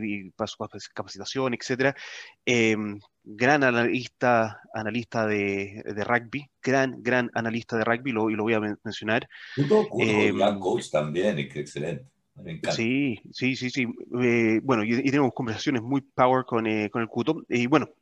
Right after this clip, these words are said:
Speaker 1: pero no sabía lo de Martín. Así que, bueno, un abrazo tremendo a Martín. Em, eh, te voy a mandar un mensaje por, eh, por WhatsApp. Em, feliz de conversar contigo y, y pa-, y pa-, pa-, pa darle vuelta al asunto y pa, pa tener un desahogo,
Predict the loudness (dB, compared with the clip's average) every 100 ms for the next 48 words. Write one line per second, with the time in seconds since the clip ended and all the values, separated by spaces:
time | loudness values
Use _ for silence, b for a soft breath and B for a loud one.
0 | -8 -2 -2 0 4 6 6 4 4 0
1 | -2 0 -4 -4 2 4 4 2 0 0
2 | 0 2 2 0 -8 -6 0 0 2 4
3 | 4 4 0 0 0 0 -4 B B B
4 | 0 2 4 2 0 -4 -8 -14 -10 -4
5 | -4 -2 2 2 4 2 0 0 -2 -2
6 | -4 0 2 2 0 -2 -2 2 0 0
7 | -4 -4 -2 0 -2 -8 B B B _
8 | -4 2 4 2 2 4 6 4 2 _
9 | -4 -2 -2 -2 -4 -4 -4 0 2 4
10 | 4 2 0 -2 -2 -4 -4 -4 0 4
11 | 4 4 -2 2 4 6 6 6 8 6
12 | 6 2 4 2 4 2 6 4 4 B
13 | B 0 2 4 4 2 0 0 4 4
14 | 6 4 2